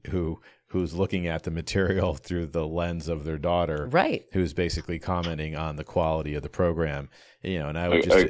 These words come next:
Speaker 3: a-, absolutely.
Speaker 1: Yeah, and I would just
Speaker 3: Yes.
Speaker 1: encourage, you know, all of our, our viewers and listeners, if, you know, you are, you know, interested in learning more, I would go out to, uh, our website, Y T I dot E D U, um, and, uh, and check it out because, again,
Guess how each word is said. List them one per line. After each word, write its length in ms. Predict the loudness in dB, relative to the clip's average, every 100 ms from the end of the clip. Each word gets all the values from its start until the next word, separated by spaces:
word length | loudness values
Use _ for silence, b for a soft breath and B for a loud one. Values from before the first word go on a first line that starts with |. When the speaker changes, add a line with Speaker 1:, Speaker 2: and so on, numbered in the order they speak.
| 8
Speaker 3:
a-, 20 |
absolutely. 680 | 8 8 6 6 6 4 2
Speaker 1:
Yeah, 180 | 2 2
and 120 | 2
I 80 | 4
would 140 | 4
just 120 | 0
Speaker 3:
Yes. 80 | 0
Speaker 1:
encourage, 420 | 2 4 2 0 -6
you 80 | -4
know, 80 |
all 260 | 0 2 2
of 80 | 2
our, 260 | 0 -2 -2
our 180 | -4 -4
viewers 400 | -2 -2 -4 -6
and 180 | -6 -8
listeners, 400 | -8 -8 -8 -10
if, 140 | -10
you 100 | -8
know, 100 | -4
you 200 | -4 -2
are, 260 | -2 -4 -6 b b b
you 100 | -4
know, 100 | -2
interested 400 | -2 -4 -6 -4
in 40 |
learning 280 | -4 -4 -4
more, 240 | -2 0 0
I 160 | -2
would 160 | -4 -4
go 200 | -4 -2
out 200 | -4 -6
to, 300 | -6 -6 -4
uh, 240 | -6 -6 -6
our 160 | -4 -4
website, 380 | -4 -4 -4 -4
Y 220 | -4 -6
T 160 | -4 -4
I 160 | -4
dot 240 | -4 -6 -6
E 100 | -6
D 80 | -6
U, 380 | -4 -4 -4 -8 b b b
um, 480 | -6 -4 -6 -8 -12 -8
and, 300 | -8 -6 -6
uh, 200 | -6 -6 -8
and 120 | -4
check 220 | -2 -2
it 80 | -4
out 300 | -4 -6 -8
because, 360 | -8 -6 -6 -10
again, 460 | -6 -4 -4 -8